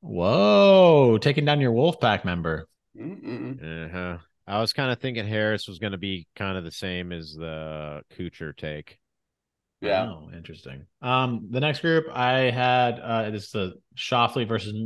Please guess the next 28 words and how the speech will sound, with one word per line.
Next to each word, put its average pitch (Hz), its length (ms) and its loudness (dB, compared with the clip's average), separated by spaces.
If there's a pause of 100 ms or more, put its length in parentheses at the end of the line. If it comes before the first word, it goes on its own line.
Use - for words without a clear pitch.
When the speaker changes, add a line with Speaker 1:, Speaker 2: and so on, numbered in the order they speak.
(140)
Speaker 1:
uh, 98 480 -6
J 104 400 -4
J 101 200 -4
Spawn. 127 540 0 (420)
I 110 100 -4
had 110 420 -4
Schauffele 104 380 -2
against 95 240 -6
Min 101 140 -4
Woo 95 120 -4
Lee, 92 260 -2
and 90 80 -6
I 85 80 -6
had 87 200 -10
Schauffele 80 360 -12
winning. 82 300 -18 (1200)
Speaker 2:
Yeah. - 180 -14 (260)
I 123 80 -6
had 120 160 2
Schauffele 113 460 2
beating 98 520 -6 (420)
Theegala. 90 560 -2 (880)
Speaker 3:
I 107 40 -10
had 92 280 -8
Schauffele 85 560 -12
beating 82 380 -12
Fitzpatrick. 80 720 -16 (1500)
Speaker 1:
Uh, 87 400 -4